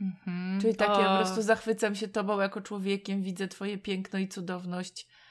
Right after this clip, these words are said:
Speaker 2: jako człowieka, bo to nie jest dla mnie o ocenie, nie?
Speaker 1: Mhm.
Speaker 2: Ale jest rzeczywiście o jakimś takim, em,
Speaker 1: Mm,
Speaker 2: nie wiem, jak
Speaker 1: tam,
Speaker 2: to powiedzieć,
Speaker 1: tam
Speaker 2: że
Speaker 1: jest taki kawałek, jak to wpływa na ciebie i że to u ciebie jest ten zachwyt.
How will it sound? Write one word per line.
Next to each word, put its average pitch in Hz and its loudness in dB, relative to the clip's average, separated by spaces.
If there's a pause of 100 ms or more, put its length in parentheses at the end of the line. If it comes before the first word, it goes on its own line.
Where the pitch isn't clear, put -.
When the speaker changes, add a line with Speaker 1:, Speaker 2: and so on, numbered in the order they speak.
(220)
Speaker 2:
jako 196 -2
człowieka, 190 -4
bo 269 -2
to 262 -4
nie 277 0
jest 247 0
dla 190 0
mnie 180 -4
o - -6
ocenie, 196 -4 (600)
nie? 202 0
Speaker 1:
Mhm. 202 0
Speaker 2:
Ale 220 2
jest 240 2
rzeczywiście 240 -2
o 202 0
jakimś 214 -4
takim, 220 -4
em, 214 -8 (1000)
Speaker 1:
Mm, 233 2
Speaker 2:
nie 233 2
wiem, 240 8
jak 220 8
Speaker 1:
tam, 233 6
Speaker 2:
to 220 4
powiedzieć, 208 2
Speaker 1:
tam 247 8
Speaker 2:
że 254 6
Speaker 1:
jest 214 2
taki 240 -2
kawałek, 240 0
jak 214 -4
to 233 -6
wpływa 208 -4
na 196 -2
ciebie 233 -4
i 214 -2
że 202 -4
to 202 -6
u 202 -4
ciebie 196 -4
jest 175 -10
ten 180 -10
zachwyt. - -14